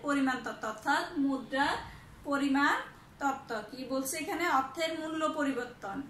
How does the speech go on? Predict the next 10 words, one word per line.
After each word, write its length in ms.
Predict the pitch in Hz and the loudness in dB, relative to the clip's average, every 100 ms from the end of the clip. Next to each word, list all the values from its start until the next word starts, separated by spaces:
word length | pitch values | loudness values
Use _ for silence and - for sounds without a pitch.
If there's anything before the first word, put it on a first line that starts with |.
| - - - | -14 -20 -10
অর্থের 520 | 208 220 - 285 311 | -6 -6 -4 -2 0
মূল্য 300 | 302 269 269 | 2 4 2
পরিবর্তন 560 | 269 277 262 262 269 262 | 0 -2 -2 -4 -2 2
ও 40 | |
নির্ধারণ 1080 | 285 285 - - 294 294 302 294 311 330 - | 6 6 4 2 4 4 4 2 2 2 -2
সম্পর্কিত 760 | - - 320 - 302 294 302 311 | -6 -2 -2 0 0 0 -2 -2
তত্ত্বই 540 | 302 277 269 - 285 | 0 0 -2 -4 -2
হচ্ছে 520 | 311 302 - 339 381 - - - - | -2 -2 0 2 0 -2 -10 -10 -2
মুদ্রার 640 | 269 269 - 277 285 349 370 - - - | 2 2 2 4 6 6 2 -8 -18 -6
পরিমাণ 500 | 294 277 269 285 311 | 0 2 6 6 6